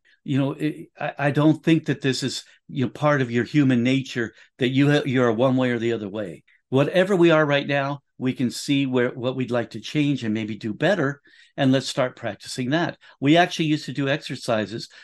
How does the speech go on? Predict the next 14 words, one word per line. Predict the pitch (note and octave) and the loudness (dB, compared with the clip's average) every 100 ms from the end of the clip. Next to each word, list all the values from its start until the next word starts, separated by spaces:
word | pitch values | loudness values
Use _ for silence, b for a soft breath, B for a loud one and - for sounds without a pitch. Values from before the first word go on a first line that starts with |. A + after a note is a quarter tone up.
| B | B
where | C3 B2+ | 0 2
we'd | B2 - | 0 -4
practice | - C#3+ C3+ C3 - | -2 -2 -2 -6 -6
listening | C3+ - A#2 G#2 | -6 -4 -4 -4
to | A2 | -8
each, | G#2+ - - | -14 -14 -6
just | E3 D#3 | -6 -4
to, | E3+ D#3 D3+ _ _ _ | -2 -2 -2 _ _ _
just | - E3+ - | -2 -2 0
to | |
get | C3+ C3+ G2+ | -2 -2 -2
better | A#2+ A2+ G#2 | -4 -4 -8
at | F#2+ F#2+ | -10 -14
it. | - | -18